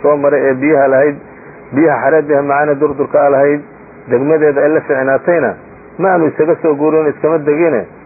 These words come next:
horta nabigu weydiiyey sallallahu alayhi wa sallam. Saasay yeeli jireen, ridwaanullahi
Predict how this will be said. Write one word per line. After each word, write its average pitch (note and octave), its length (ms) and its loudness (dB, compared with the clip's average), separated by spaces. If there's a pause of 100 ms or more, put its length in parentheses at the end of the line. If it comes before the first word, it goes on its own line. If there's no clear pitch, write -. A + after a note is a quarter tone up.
(120)
horta B2+ 280 0
nabigu A#2+ 300 0
weydiiyey A2+ 380 0
sallallahu A2+ 360 2
alayhi A2 180 0
wa A2 160 2 (140)
sallam. G#2 220 0 (600)
Saasay E3+ 600 2
yeeli C#3 240 0
jireen, B2 420 0 (500)
ridwaanullahi B2+ 580 2